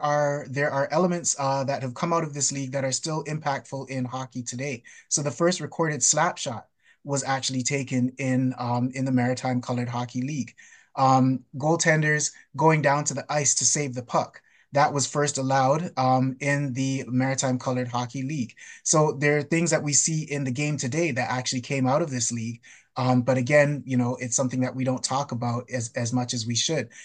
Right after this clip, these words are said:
So those are some of the things that, you know, you come across, um, and, uh, that might, you know, surprise you. And, and, uh, again, that we just don't, um, you know, just aren't shared. Um, Eleanor Collins, for instance,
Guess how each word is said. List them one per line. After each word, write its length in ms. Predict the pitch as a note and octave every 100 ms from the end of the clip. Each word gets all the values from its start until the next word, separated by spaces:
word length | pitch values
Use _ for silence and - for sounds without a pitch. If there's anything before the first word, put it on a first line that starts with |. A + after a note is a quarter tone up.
| -
So 140 | -
those 200 | F3+ B3
are 60 | A#3+
some 160 | G3+ F3+
of 60 |
the 100 | E3
things 220 | D#3+ D#3
that, 140 | C#3+ C3
you 100 | C3
know, 100 | B2+
you 140 | B2+
come 200 | C#3+ D3
across, 520 | C3 C#3 C3 B2+ - - - _ -
um, 340 | C3 B2 B2+ C3
and, 320 | B2+ B2+ A#2+
uh, 200 | B2+ A#2+ A#2+
that 180 | B2+
might, 320 | B2+ B2 - -
you 100 | B2+
know, 300 | A#2+ A#2 A#2 - _ -
surprise 600 | - - D#3+ F3 E3+ D#3
you. 300 | E3 D#3+ C#3+
And, 160 | C#3
and, 360 | C3+ B2+ B2+ B2 C#3
uh, 180 | C3+ B2
again, 360 | B2 C#3+ C#3
that 160 | C3 B2+
we 100 | C3
just 280 | C3 - -
don't, 320 | C3+ C3+ -
um, 400 | B2 B2 B2 B2+ -
you 120 | C#3
know, 100 | B2
just 180 | C#3+ -
aren't 220 | D3+ B2+
shared. 420 | - D#3+ C3 G#2+ _ - _ -
Um, 320 | C3 C3+ C#3
Eleanor 340 | D3+ D#3 D3 C#3
Collins, 480 | - D3+ D3+ C3 A#2+
for 140 | C3
instance, 480 | B2+ - B2+ B2